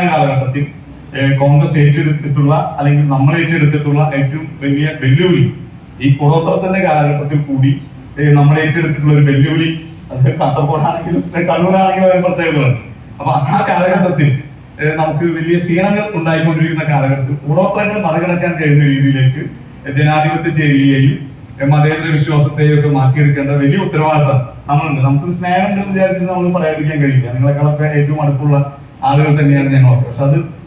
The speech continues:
അവർ രാജാവ് നഗ്നനാണ് എന്ന് നമുക്ക് പറയാതിരിക്കാൻ കഴിയില്ലല്ലോ, അത് പറയേണ്ടതായിട്ട് വരും. അത് പറഞ്ഞില്ലെങ്കിൽ അത്, ഏഹ്, നാളെ വലിയ ബുദ്ധിമുട്ടുണ്ടാകും.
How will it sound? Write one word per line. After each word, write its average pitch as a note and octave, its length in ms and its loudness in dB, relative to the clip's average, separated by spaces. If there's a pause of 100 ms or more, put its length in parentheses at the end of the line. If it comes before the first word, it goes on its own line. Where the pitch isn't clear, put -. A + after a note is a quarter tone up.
അവർ C#3 140 0 (100)
രാജാവ് D3 340 2
നഗ്നനാണ് F#3+ 640 0
എന്ന് E3+ 160 -2 (180)
നമുക്ക് D#3 240 -2 (100)
പറയാതിരിക്കാൻ D3+ 480 0
കഴിയില്ലല്ലോ, C3 440 4
അത് B2 100 -6
പറയേണ്ടതായിട്ട് C#3+ 580 4
വരും. A2 140 -4 (500)
അത് B2+ 140 -2
പറഞ്ഞില്ലെങ്കിൽ F#3+ 500 0
അത്, G3+ 160 0 (160)
ഏഹ്, G3+ 200 -4 (120)
നാളെ F3 360 0
വലിയ F3 200 2
ബുദ്ധിമുട്ടുണ്ടാകും. C#3+ 580 2